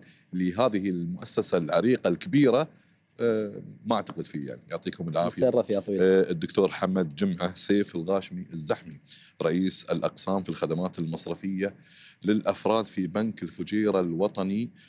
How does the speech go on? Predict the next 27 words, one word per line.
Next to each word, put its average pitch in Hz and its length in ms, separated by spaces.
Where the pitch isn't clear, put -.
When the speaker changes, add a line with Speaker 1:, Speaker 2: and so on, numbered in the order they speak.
Speaker 1:
شكرا - 360
جزيلا 92 420
لك، 87 340
وشكرا - 520
أولا 104 480
ل-، 87 100
ل-، 90 460
ل-، 87 240
آه، - 40
آه، 69 840
الم-، 78 320
المديرين 90 800
أو 98 220
السادة 120 560
المسؤولين 107 680
في 95 340
ال-، 87 500
بنك 107 280
الفجيرة 92 500
الوطني 104 540
على 87 360
جهودهم 101 460
وتفاعلهم 92 720
مع، 101 180
آه، 82 480
فئات - 400
المجتمع، 110 540